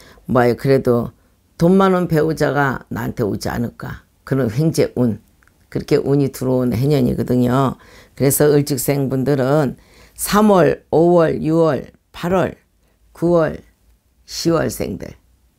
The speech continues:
어, 이런 분들 집을 갖다가 뭐 여-,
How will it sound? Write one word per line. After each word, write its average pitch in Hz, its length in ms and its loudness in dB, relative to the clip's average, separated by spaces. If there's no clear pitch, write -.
어, 104 240 -4
이런 160 320 4
분들 160 580 0
집을 220 440 2
갖다가 185 460 2
뭐 147 340 0
여-, 131 300 0